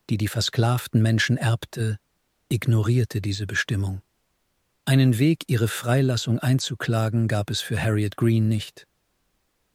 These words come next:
Kindheit. Harriet Tubman wurde als Araminta Ross geboren. Ihr genaues Geburtsjahr ist nicht sicher überliefert.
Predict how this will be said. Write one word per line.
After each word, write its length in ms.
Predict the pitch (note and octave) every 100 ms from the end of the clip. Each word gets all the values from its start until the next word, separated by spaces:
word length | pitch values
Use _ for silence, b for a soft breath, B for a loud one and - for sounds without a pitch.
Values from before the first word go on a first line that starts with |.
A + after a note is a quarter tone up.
| _ _ _ -
Kindheit. 760 | - A#2+ - - G2+ - - _ _ _ _ _ _ _ _ _ _ _ _ _
Harriet 400 | C3 D3+ E3 D3
Tubman 540 | - C#3+ - D#3 D3+
wurde 280 | B2 C3+ C#3
als 300 | A#2+ A#2 -
Araminta 540 | - A2+ A2 A#2 A2+ A#2
Ross 340 | G#2+ A#2 -
geboren. 580 | A#2 F#2 G2 F2+ F2+ E2+ _ _ _ _ _ _ _
Ihr 160 | B2+
genaues 460 | B2 B2 B2+ D3 -
Geburtsjahr 640 | - G#2 C3 - - B2+
ist 240 | F3 - -
nicht 180 | A2+ -
sicher 300 | A#2+ - C3
überliefert. 680 | A2+ A2 A2 G2+ F2 -